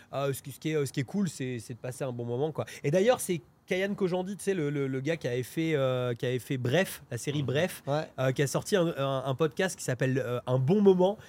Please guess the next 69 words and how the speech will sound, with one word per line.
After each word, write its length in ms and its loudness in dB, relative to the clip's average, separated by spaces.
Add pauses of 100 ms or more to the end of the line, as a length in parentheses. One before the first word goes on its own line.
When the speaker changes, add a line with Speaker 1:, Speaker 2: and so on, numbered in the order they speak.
(160)
Speaker 1:
Et 40 -2
j'ai 140 2
vraiment 460 6
adoré. 560 4
J'ai 100 -4
regardé 260 -2
quelques 360 -2
épisodes. 360 0
J'ai 120 -2
trouvé 240 -2
que 40 -8
c'était 180 -2
vraiment 420 2
bien 120 2
fait. 140 -2
Ça 140 -8
s'appelait 260 -4
Un 120 2
bon 200 2
moment. 400 2
Je 80 -20
trouvais 160 -4
que 80 -12
c'était, 340 -2
euh, 60 4
Speaker 3:
Ouais, 340 4
Speaker 1:
très, 160 2
euh, 120 0
Speaker 3:
ouais. 80 -4
Speaker 1:
voilà. 180 -8 (320)
Speaker 3:
Moi, 80 4
Speaker 1:
Et 40 4
Speaker 3:
j'ai 40 12
Speaker 1:
il 40 12
a 120 10
Speaker 3:
un 40 6
Speaker 1:
fait 40 4
ça 60 4
à 40 4
la 80 4
maison 280 0
aussi, 180 -6
d'ailleurs. 220 -4
Speaker 3:
Il 40 0
y 40 6
a 100 8
Arnaud, 380 4
là, 180 6
du 200 2
Hens, 260 0
qui, 480 -2 (360)
on 100 -12
en 20 -8
a 100 -6
parlé 160 -2
un 20 -4
petit 120 -10
peu. 140 0 (480)
Lui, 140 4
ce 60 -2
qu'il 140 -4
fait, 140 2
c'est 140 -8
pas 80 4
mal. 300 2 (480)
Il 100 2
prend 180 4
une 100 4
table, 420 2